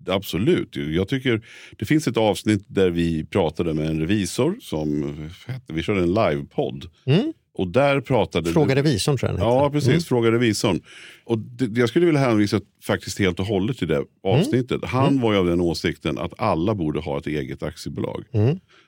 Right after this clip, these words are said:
Speaker 1: Därför att det är jättefiffigt att göra små jobb, spara dem, lägga dem på hög, ha dem kvar i bolaget, betalar endast för, alltså skatten för, för bolagsskatten. Och sen kan ju också bolaget, som sagt, spara. Så att det är inte alls en dum idé. Men
Speaker 2: Mm.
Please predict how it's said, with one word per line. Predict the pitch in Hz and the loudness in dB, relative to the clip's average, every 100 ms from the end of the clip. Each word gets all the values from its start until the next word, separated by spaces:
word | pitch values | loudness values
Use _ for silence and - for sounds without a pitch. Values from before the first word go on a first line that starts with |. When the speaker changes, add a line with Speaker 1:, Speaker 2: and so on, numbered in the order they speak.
| _ | _
Speaker 1:
Därför | 90 - 85 | -2 0 -2
att | - | 0
det | |
är | 87 101 | 0 2
jättefiffigt | 101 - - 76 135 - 87 - | -2 -4 -8 -2 -2 -2 -4 -2
att | 82 | -2
göra | 85 80 110 | 0 0 -2
små | - 127 | 0 2
jobb, | 104 92 90 - | 2 2 -2 -10
spara | - - - 92 87 | -18 -10 -2 0 2
dem, | 92 87 | 2 2
lägga | 95 82 80 | 2 0 0
dem | 80 73 | -2 -4
på | 85 | -4
hög, | 76 69 | -4 -4
ha | 71 | -4
dem | 85 82 | -2 -2
kvar | - 80 80 | -2 0 0
i | |
bolaget, | 85 85 78 71 71 73 _ _ _ - - _ - | -2 -2 -2 -2 -4 -6 _ _ _ -20 -20 _ -8
betalar | 95 90 85 85 | -2 0 2 2
endast | 82 73 76 - | 2 0 -2 0
för, | 87 73 71 | 0 2 -2
alltså | 76 80 73 | -2 -4 -4
skatten | - - 85 - 85 80 | -8 -6 -6 -4 -6 -4
för, | 78 69 | -2 -4
för | - - 76 | -6 -6 -4
bolagsskatten. | 78 85 76 69 - 71 - 76 | -4 -4 -4 -4 -4 -6 -4 -6
Och | 76 | -4
sen | 73 67 | -6 -4
kan | 139 | -4
ju | 123 | -4
också | 76 | -6
bolaget, | 73 67 80 156 | -6 -4 -4 -4
som | 170 170 | -4 -4
sagt, | 71 - _ - | -4 -6 _ -18
spara. | - - 65 62 60 _ _ _ _ - | -10 -6 -4 -4 -8 _ _ _ _ -4
Så | 92 | -2
att | |
det | - | 2
är | 127 | 2
inte | 113 113 - | 0 -4 -4
alls | 165 139 98 92 | 0 0 0 0
en | 73 | 0
dum | 71 71 | 0 -2
idé. | 64 64 64 - | -4 -6 -10 -2
Men | 110 | 2
Speaker 2:
Mm. | 139 | 2